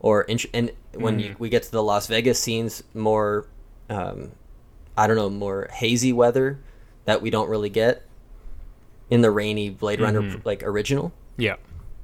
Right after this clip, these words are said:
Speaker 2: Yeah, I mean, uh, it was in an interview, and I mean, it's Ryan Gosling, who's also Canadian, uh, largely making
Speaker 1: Oh,
Speaker 2: a
Speaker 1: yeah.
Speaker 2: joke and saying that, yeah, Denny, as a Canadian, Denny wanted to put, make his mark on Blade Runner, and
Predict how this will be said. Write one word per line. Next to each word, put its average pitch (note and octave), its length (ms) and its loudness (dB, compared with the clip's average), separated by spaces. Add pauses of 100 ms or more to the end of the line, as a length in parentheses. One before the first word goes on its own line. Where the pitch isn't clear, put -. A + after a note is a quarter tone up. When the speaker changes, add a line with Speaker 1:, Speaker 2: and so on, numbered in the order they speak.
(100)
Speaker 2:
Yeah, D3 200 8
I C3+ 60 8
mean, C3+ 300 4
uh, C#3 100 6
it B2 200 4
was C#3 180 4
in D3+ 80 6
an C#3 40 4
interview, B2 520 4
and B2+ 200 2
I B2 60 4
mean, B2+ 160 4
it's B2 140 0
Ryan C3 260 4
Gosling, A2+ 440 2
who's A2 160 -2
also G#2+ 300 0
Canadian, A#2 720 -2
uh, G#2+ 240 -2
largely A2 360 0
making G#2+ 260 2
Speaker 1:
Oh, C#3+ 60 8
Speaker 2:
a C3 100 8
Speaker 1:
yeah. A#2 100 2
Speaker 2:
joke G2+ 260 -4
and G#2+ 180 -6
saying G#2 360 0
that, G2+ 200 -4 (260)
yeah, A#2 220 0
Denny, B2+ 560 2 (460)
as C#3 200 6
a C3 60 4
Canadian, A#2+ 600 0
Denny A2+ 260 0
wanted A2 320 0
to A2 60 -8
put, B2+ 220 -4
make B2 240 0
his A2 180 0
mark A#2+ 300 2
on A#2+ 140 4
Blade B2+ 260 6
Runner, C3+ 320 4
and A2+ 180 0